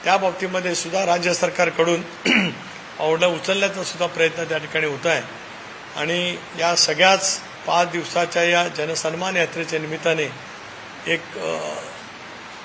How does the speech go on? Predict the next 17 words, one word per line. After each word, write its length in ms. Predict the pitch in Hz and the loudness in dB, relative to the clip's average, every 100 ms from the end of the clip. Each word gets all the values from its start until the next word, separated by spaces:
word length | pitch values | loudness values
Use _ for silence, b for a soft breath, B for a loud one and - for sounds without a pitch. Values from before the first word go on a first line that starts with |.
| - - | -14 -6
विश्वास 680 | 147 - 180 202 208 - 170 | 0 2 6 8 8 6 2
जनतेच्या 460 | 165 165 175 175 | -2 0 0 2
मनामध्ये 480 | 165 165 170 170 165 | 2 2 2 0 0
निर्माण 340 | 156 151 170 | -2 0 0
करण्यामध्ये 460 | 160 156 160 165 165 | 0 2 2 4 4
आम्हाला 340 | 156 160 160 | 4 4 4
निश्चितपणाने 960 | 151 - - 139 - 190 - 175 165 160 | 2 -2 -12 -6 -4 -4 0 0 2 0
यश 300 | 160 - - - - | 0 0 -4 -8 -6
त्या 100 | 147 | -4
ठिकाणी 320 | 139 156 151 | -2 -2 -4
मिळालं. 320 | 147 147 160 180 - - - - - - - | 0 0 -2 -6 -12 -14 -16 -16 -16 -16 -10
महिला 260 | 143 160 165 | -2 2 4
भगिनींचा 540 | 160 143 170 170 - | 2 -2 -2 -2 -2
उदंड 380 | 160 147 170 180 | -2 0 0 2
प्रतिसाद, 600 | 175 151 135 - 160 170 170 - | -2 -2 -4 -2 2 0 -2 -10
विशेष 340 | 139 156 156 | -4 -2 -2
करून 360 | - 170 180 | -2 -2 -2